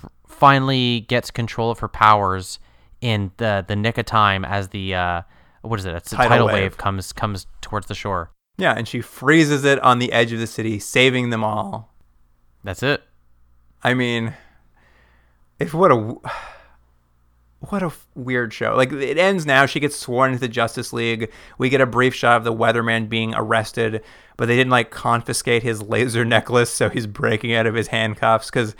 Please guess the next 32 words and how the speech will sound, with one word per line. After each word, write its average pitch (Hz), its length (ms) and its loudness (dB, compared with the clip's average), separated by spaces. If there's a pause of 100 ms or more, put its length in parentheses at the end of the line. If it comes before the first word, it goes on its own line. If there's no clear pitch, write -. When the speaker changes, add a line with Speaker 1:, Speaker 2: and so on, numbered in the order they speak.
(180)
Speaker 2:
there's 143 300 6
a 135 100 6
villain 120 400 6
we 117 140 0
need 117 100 0
to 110 80 -4
bring 110 220 -6
back. 113 280 -2
<laughs> - 120 -20 (360)
Speaker 1:
Well, 151 140 10
I 156 40 10
like 156 200 8
that. 107 180 0 (180)
They, 139 180 2
they, 131 260 0
they, 196 960 -4
<laughs> - 40 -18
they 143 160 6
teased 180 580 -4 (300)
that 120 400 6 (560)
they're 123 240 0
gonna 123 160 4
bring 113 220 0
this 104 160 -2
villain 101 400 -2
back, 127 360 2 (140)
this 120 200 0 (200)
non-villain 107 1000 2 (120)
with 107 320 -2 (420)
no 113 300 0
motivations, 120 920 -2 (140)
and 98 540 -4